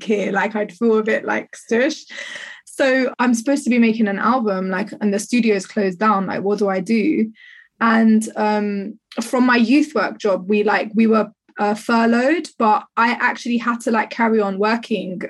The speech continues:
Um, so then we ended up doing stuff on Zoom because I couldn't just let the young <laughs> people just, like, have no access to us.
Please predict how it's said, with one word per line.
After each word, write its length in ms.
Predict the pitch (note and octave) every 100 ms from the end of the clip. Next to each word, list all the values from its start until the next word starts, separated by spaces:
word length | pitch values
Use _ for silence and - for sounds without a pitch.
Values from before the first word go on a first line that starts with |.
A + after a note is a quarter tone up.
| -
Um, 320 | G3+ G3+ F#3+
so 180 | G#3+ A3+
then 140 | A3+
we 100 | A#3
ended 240 | A#3 A3 A3
up 220 | - G3
doing 220 | A3+ A3
stuff 260 | A3 G3+ -
on 140 | G#3
Zoom 260 | C4 A#3+ F#3
because 180 | E3+ G#3
I 80 |
couldn't 220 | - A3 G#3+
just 140 | A3
let 200 | A3 G#3+
the 100 | A3
young 260 | A3+ A3+ A#3
<laughs> 80 | D#4
people 320 | D4+ C#4+ C4
just, 180 | A#3+ A3
like, 160 | F#3+
have 160 | G#3 G3+
no 220 | G3+ G#3
access 500 | - A3 - G3+ G#3+
to 160 | - -
us. 260 | G3 A3